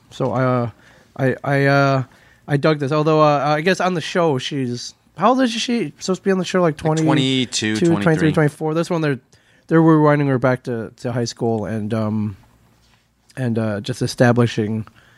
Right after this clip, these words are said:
Speaker 1: uh, her identity and her, I don't wanna say mission, but her trying to unlock her potential and use it in the best way possible.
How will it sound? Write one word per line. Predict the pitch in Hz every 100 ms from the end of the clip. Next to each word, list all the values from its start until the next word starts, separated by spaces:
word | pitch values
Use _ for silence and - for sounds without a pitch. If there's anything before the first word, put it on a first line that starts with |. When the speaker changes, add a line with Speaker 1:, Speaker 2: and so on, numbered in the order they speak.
| _ -
Speaker 1:
uh, | 110
her | 104 117
identity | 113 120 113 107 104 104 - _ _ _ _ -
and | 123 110
her, | 113 110 107
I | 107 _ - - _ 214
don't |
wanna | 185 123
say | 117
mission, | 117 117 117 113 104 110
but | 113 107 78 - _ _ _ _ _ _ _ _ -
her | 127 120 110 _ _ _ _ _
trying | 220 226
to | 214 214 196 190 165 - _
unlock | 160 185 170 -
her | 156
potential | - 135 127 117 120 110
and | 113
use | 117 117
it | 107
in | 101
the |
best | 98 104 -
way | 101
possible. | 85 76 - 65